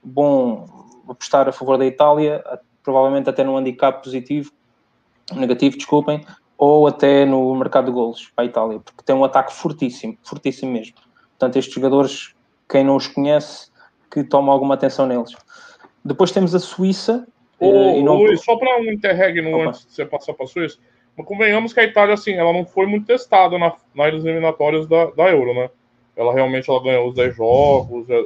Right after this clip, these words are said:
Speaker 2: é tudo verdade, mas ela não
Speaker 1: É
Speaker 2: tá
Speaker 1: verdade,
Speaker 2: nos
Speaker 1: mas na
Speaker 2: grupos
Speaker 1: Liga
Speaker 2: mais
Speaker 1: das,
Speaker 2: complicados.
Speaker 1: mas na
Speaker 2: Ela
Speaker 1: Liga das
Speaker 2: jogou contra ninguém.
Speaker 1: Nações, mas na Liga das Nações,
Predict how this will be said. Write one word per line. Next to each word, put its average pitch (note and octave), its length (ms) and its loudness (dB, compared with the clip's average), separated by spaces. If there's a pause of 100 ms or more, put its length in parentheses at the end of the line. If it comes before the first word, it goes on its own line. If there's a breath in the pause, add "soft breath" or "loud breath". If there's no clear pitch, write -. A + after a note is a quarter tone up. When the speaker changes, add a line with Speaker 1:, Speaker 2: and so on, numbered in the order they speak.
Speaker 2:
é A#2+ 120 -8
tudo C3+ 140 -12
verdade, C#3 420 -2
mas A#2+ 220 -16 (500)
ela B2 160 2
não C3 80 2
Speaker 1:
É B2+ 40 2
Speaker 2:
tá C3 60 0
Speaker 1:
verdade, C#3+ 220 6
Speaker 2:
nos C3+ 60 -4
Speaker 1:
mas C3+ 140 0
na C#3+ 40 -2
Speaker 2:
grupos C#3+ 140 2
Speaker 1:
Liga D3 120 2
Speaker 2:
mais D3+ 100 4
Speaker 1:
das, D3 120 2
Speaker 2:
complicados. E3 260 -4
Speaker 1:
mas D#3+ 80 4
na D3+ 80 2
Speaker 2:
Ela D3+ 100 6
Speaker 1:
Liga D#3+ 140 4
das E3 100 6
Speaker 2:
jogou D#3+ 160 4
contra F3+ 180 2
ninguém. - 180 0
Speaker 1:
Nações, C#3+ 280 -4 (760)
mas C3+ 240 -4
na C#3 120 -2
Liga C#3+ 220 0
das C3+ 140 -2
Nações, D3 760 -4